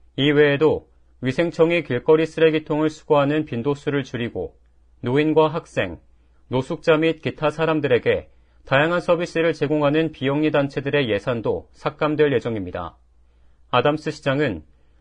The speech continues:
뉴욕시의 공공서비스와 안전이 크게 타격을 입을 것이라고 말하며 연방정부로부터 재정 도움을 재차 요청한 상황입니다. 만약 뉴욕시가 더 많은 연방정부 및 뉴욕주의 지원을 받지 못한다면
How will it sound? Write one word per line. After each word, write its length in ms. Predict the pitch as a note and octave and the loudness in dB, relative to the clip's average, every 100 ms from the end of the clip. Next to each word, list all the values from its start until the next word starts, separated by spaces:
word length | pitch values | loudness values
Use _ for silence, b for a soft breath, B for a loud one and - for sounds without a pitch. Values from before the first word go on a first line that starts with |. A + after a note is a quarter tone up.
| - | -4
뉴욕시의 560 | B2+ D#3+ D#3+ D#3+ E3 | 0 0 2 6 6
공공서비스와 1040 | D#3 C#3 D#3 D#3+ D#3+ D3 D3 C3+ C3+ F#2+ - | 4 0 0 0 0 -2 -2 0 0 -2 -4
안전이 440 | A2+ A#2 D3+ E3 | -2 2 2 2
크게 280 | D#3 E3+ F3 | -2 0 0
타격을 400 | - F#3 F#3 F3+ | 0 -4 -2 -2
입을 220 | C3 C3 | -2 -4
것이라고 480 | B2+ C3 - B2+ B2 | -4 -4 0 -2 0
말하며 480 | A2+ G#2 F#2 F#2+ - _ _ _ _ _ - | -2 -2 -4 -6 -8 _ _ _ _ _ 0
연방정부로부터 1000 | B2+ E3 E3+ E3+ E3 E3 D3+ D3+ E3 | 4 4 2 0 4 2 2 2 4
재정 380 | D#3 B2+ D#3 D3+ | 4 2 0 2
도움을 480 | C#3+ C3+ C3+ A2+ E2+ | 0 0 0 -2 -4
재차 360 | - A2+ - C3 | -4 -4 -2 -2
요청한 440 | G2+ - C#3+ D3 | -2 -6 -4 -4
상황입니다. 640 | C#3 B2+ A2 E2+ E2+ E2 _ _ _ _ _ _ _ - - | -4 -6 -6 -8 -10 -10 _ _ _ _ _ _ _ -14 -2
만약 300 | C3+ E3 D3+ | 2 4 2
뉴욕시가 640 | C#3+ E3+ - D3+ D#3 F#2+ | 0 0 -4 0 2 2
더 140 | C#3 A#2 | 0 2
많은 340 | A2+ D3+ D#3+ | 2 2 2
연방정부 680 | A2 C3+ E3 D#3+ D#3+ D3 C#3 | 2 2 2 2 -2 -2 0
및 240 | D3 D3+ A#2 | 0 -2 0
뉴욕주의 500 | C#3 D#3 - D#3 D3+ | 0 0 2 2 2
지원을 380 | D3 C#3+ D#3 | 0 2 2
받지 260 | D3 A#2+ - | 0 -4 -2
못한다면 720 | A#2 G2 C3+ B2 G#2 A#2 E2 | -4 -4 -4 -2 -2 -4 -6